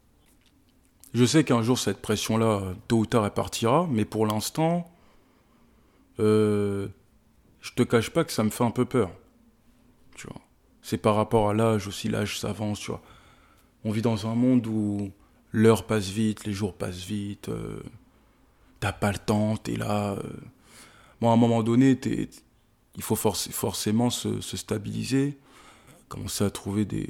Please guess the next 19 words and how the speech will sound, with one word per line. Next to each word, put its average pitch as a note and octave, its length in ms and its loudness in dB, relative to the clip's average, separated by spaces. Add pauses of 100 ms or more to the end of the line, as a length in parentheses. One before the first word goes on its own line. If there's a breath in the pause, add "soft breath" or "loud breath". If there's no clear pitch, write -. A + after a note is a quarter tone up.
(100)
des, F#2+ 200 -4
des F#2+ 120 -4
solutions, C3+ 680 -6 (1120 loud breath)
parce - 220 -14
que - 140 -10 (1200)
rester - 340 -4
célibataire, G2+ 840 -4
euh, - 140 -10 (1800 soft breath)
à F#2 100 -6
longue G#2 300 2
durée, A2+ 320 2
c'est, A2 280 -10
c'est, - 200 -12
c'est F#2 180 -8
pas B2+ 160 0
bon. D3+ 200 -2 (600)
C'est - 160 -12
pas G#2+ 140 -6
bon. A2 180 -8